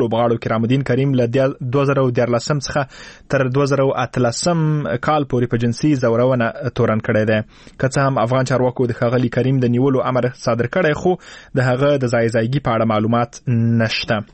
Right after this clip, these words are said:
د امریکا استازیو جرګې په قاطع اکثریت یوه لایحه تصویب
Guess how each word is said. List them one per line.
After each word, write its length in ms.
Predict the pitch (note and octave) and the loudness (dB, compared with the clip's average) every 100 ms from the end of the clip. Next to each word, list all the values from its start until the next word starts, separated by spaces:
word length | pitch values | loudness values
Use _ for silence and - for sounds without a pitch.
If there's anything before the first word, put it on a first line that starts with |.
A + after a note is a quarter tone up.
| _ - - - - - - - - - - - - - - - - - - - - - - - - - - - - - - - - - - - - | _ -20 -20 -20 -20 -20 -20 -20 -20 -20 -20 -20 -20 -20 -20 -20 -20 -20 -20 -20 -20 -20 -20 -20 -20 -20 -20 -20 -20 -20 -20 -20 -20 -20 -20 -12 0
د 40 | D3 E3 F3 E3+ | 2 4 2 0
امریکا 580 | F3+ F#3 G3 A#3+ B3 B3+ E3 | 0 0 0 0 0 0 -2
استازیو 460 | - G3 F3+ C#3 | -2 0 2 0
جرګې 320 | A#2+ A2+ A#2+ B2+ | 0 0 -2 0
په 180 | D#3 E3 | 2 2
قاطع 600 | E3 - D3 - G3 G3 F#3+ | 0 -4 -4 0 2 2 0
اکثریت 840 | B2+ - - A#2+ C#3 E3 - - - | -4 -4 -2 0 0 0 -2 -10 -4
یوه 320 | C3 B2+ C3 | 0 2 2
لایحه 480 | C3 C3 B2+ C3 E3 | 2 2 2 0 0
تصویب 380 | D#3+ C3 F#3+ | -2 -2 -2